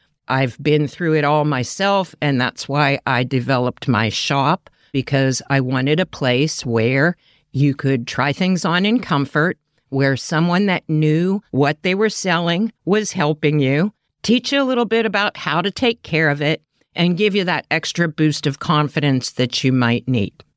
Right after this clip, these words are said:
Also, I am available online. You can find me at deborah heim dot com and very best little hair house dot com. If you think you would like to get together one-on-one, I would absolutely love it. But today we are going to talk about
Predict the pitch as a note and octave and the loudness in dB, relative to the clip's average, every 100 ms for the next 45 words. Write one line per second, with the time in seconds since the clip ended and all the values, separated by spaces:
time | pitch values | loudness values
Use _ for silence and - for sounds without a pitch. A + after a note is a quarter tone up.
0 | - E3 G3+ B3+ C#4+ - E3+ E3+ - C#3+ | -4 -4 -2 -2 -2 0 -2 -2 -2 -2
1 | F3 G#3 E3 C3 D#3+ F3+ A#3 A#3 - - | 0 -2 0 0 2 2 0 0 -2 0
2 | C3 F3+ F#3 C3 A2 B2+ A3 - - F3 | 2 2 2 0 0 2 0 -2 -4 -2
3 | - A#3+ - D#3+ E3 F3+ G3 A3+ D3 - | 2 0 2 0 2 2 2 2 0 -2
4 | D3 D3 E3 F3+ C#3 C3+ D3 D3 - - | -2 0 0 0 0 0 2 0 -2 -2
5 | C#3 D3+ F3+ A3+ D#3+ D#3 C3+ C#3+ D3 C#3 | 0 2 0 0 0 0 2 0 0 0
6 | - D3+ D#3 C#3+ C#3 B2+ C3 C#3+ - C#3+ | -2 -2 0 0 0 0 0 -2 -2 -2
7 | - - A#2+ B2+ F#3+ - _ _ - C#3+ | -2 -4 -2 0 -2 -4 _ _ -2 -2
8 | - D3+ D#3+ - D#3+ D#3+ D3+ E3 E3+ B2+ | 0 -2 0 0 -2 -2 -2 0 0 0
9 | C3 D3+ - D3 C3+ - - E3 D3+ D#3+ | 0 -2 -8 -2 -2 -2 -4 0 0 2
10 | F#3+ E3 C#3+ D#3+ D#3+ D#3 D#3 D#3+ G#3 - | 0 0 0 2 2 2 2 0 0 -4
11 | _ _ D3 D#3+ D#3 - - D3 D#3+ - | _ _ -2 0 0 0 -2 -2 -2 -2
12 | D#3 D#3+ D3+ D3 D3 C3+ G2 - - _ | 0 2 2 0 2 2 -2 -6 -16 _
13 | _ _ _ - _ F#3+ - - F#3+ G#3 | _ _ _ -20 _ -4 -4 -2 0 0
14 | B3 C#4 A#3+ F3+ F3 D3 C#3+ D3 C#3 C3 | 2 0 0 0 0 0 0 2 2 -2
15 | - B2 B2+ C3+ A#2+ A#2+ | -4 -2 -2 -2 0 0